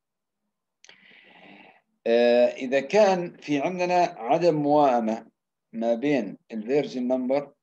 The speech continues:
بتم عملية اللي هو إسقاط هاي الرسالة. أيضًا، آه،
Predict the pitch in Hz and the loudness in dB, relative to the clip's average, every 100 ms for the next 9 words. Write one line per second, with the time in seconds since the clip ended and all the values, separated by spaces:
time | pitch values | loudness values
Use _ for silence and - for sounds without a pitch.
0 | _ - 107 151 151 131 123 127 143 143 | _ -16 -10 -6 -4 -2 -2 -2 -4 -4
1 | 107 113 120 110 113 - 123 120 - 110 | -8 -10 -8 -8 -10 -6 -4 -4 -4 -6
2 | 95 82 - 76 - - _ _ _ _ | -4 -8 -10 -12 -14 -20 _ _ _ _
3 | _ _ _ _ _ _ _ _ _ _ | _ _ _ _ _ _ _ _ _ _
4 | _ _ _ _ _ _ _ _ _ _ | _ _ _ _ _ _ _ _ _ _
5 | _ _ _ _ _ - 151 156 165 175 | _ _ _ _ _ -2 0 2 2 0
6 | - - _ _ _ _ _ _ _ _ | -6 -18 _ _ _ _ _ _ _ _
7 | _ _ _ _ _ _ _ _ _ _ | _ _ _ _ _ _ _ _ _ _
8 | _ _ _ _ _ _ _ _ _ _ | _ _ _ _ _ _ _ _ _ _
9 | _ _ _ _ _ _ _ _ _ _ | _ _ _ _ _ _ _ _ _ _
10 | _ _ 127 131 131 131 127 127 | _ _ 2 4 6 6 4 0